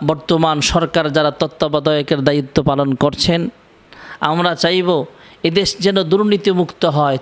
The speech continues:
চোর মুক্ত হয়। হাজার হাজার কোটি টাকা যারা চুরি করেছে, এদেরকে অ্যারেস্ট করে আইনের আওতায় আনা হোক। শরী এবং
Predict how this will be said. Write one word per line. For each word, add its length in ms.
চোর 300
মুক্ত 320
হয়। 360
হাজার 440
হাজার 340
কোটি 380
টাকা 340
যারা 360
চুরি 260
করেছে, 580
এদেরকে 480
অ্যারেস্ট 420
করে 360
আইনের 360
আওতায় 400
আনা 260
হোক। 200
শরী 520
এবং 480